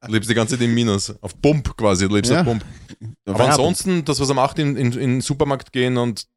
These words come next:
Speaker 1: und sagen, „This is shit, this is shit.“ Ja, das ist halt nice. Wie man von zehntausend auf eins Komma fünf Millionen kommt in so kurzer Zeit mit solchen Videos,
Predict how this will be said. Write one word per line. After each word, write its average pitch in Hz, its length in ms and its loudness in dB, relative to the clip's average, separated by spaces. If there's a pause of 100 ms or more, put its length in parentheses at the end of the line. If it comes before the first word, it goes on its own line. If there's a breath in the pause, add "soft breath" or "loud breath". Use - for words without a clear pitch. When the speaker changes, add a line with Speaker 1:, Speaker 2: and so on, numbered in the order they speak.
(420)
Speaker 1:
und 117 160 0
sagen, 117 320 0
„This 113 160 -2
is 117 120 0
shit, 113 220 0
this 107 140 0
is 107 100 -2
shit.“ - 280 -2 (360)
Ja, 131 240 4
das 101 180 -2
ist 101 120 0
halt 107 160 0
nice. 98 460 0
Wie 104 80 2
man 110 120 2
von 113 140 -2
zehntausend 107 540 2
auf 104 40 -2
eins 101 200 0
Komma 113 240 0
fünf 107 200 -4
Millionen 104 340 0
kommt 110 240 -2
in 107 340 -2
so 107 100 -6
kurzer 110 280 -4
Zeit 95 200 0
mit 101 100 -2
solchen 101 320 -2
Videos, 101 300 -2